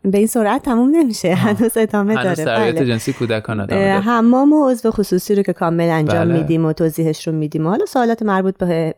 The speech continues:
Speaker 1: اون رو که احیاناً اگه بچه‌ها می‌پرسن به لحن کودکانه براشون تعریف می‌کنیم، ولی باز تاکید می‌کنم کاملاً درست و علمی و به اندازه.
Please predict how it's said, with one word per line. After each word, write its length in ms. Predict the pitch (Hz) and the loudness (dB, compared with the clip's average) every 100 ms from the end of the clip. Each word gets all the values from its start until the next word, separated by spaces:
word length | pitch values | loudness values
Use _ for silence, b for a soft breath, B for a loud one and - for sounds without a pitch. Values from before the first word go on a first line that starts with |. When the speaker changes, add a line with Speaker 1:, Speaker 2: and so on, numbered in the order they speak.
| - | -8
Speaker 1:
اون 280 | 160 160 | -6 -2
رو 160 | 156 151 B B B | 0 -2 B B B
که 140 | - | -6
احیاناً 360 | 160 160 165 170 | -4 0 0 2
اگه 220 | 170 156 | 0 0
بچه‌ها 340 | 160 156 - 156 | 0 -2 0 0
می‌پرسن 600 | 151 160 151 180 170 254 | 0 0 0 0 0 2
به 160 | 349 | 4
لحن 340 | 330 302 277 269 | 4 4 2 2
کودکانه 720 | 240 214 196 190 196 180 190 | 2 0 0 0 0 2 2
براشون 380 | 170 165 - 175 | 2 0 0 -2
تعریف 340 | 170 156 - | 0 -2 0
می‌کنیم، 320 | 247 330 339 | 0 2 4
ولی 280 | 233 208 202 | 4 2 0
باز 280 | - 156 165 | 0 -2 -2
تاکید 320 | 147 - 147 | -4 -4 -4
می‌کنم 300 | 147 135 139 | -2 -2 -2
کاملاً 480 | 202 233 247 254 254 | 0 2 2 2 2
درست 420 | 233 240 240 - | 2 0 -2 0
و 160 | 254 254 | 2 2
علمی 440 | 190 156 151 175 | 2 0 0 0
و 120 | 208 | 0
به 80 | 196 | 0
اندازه. 440 | 135 123 - 196 | -4 -4 -6 -6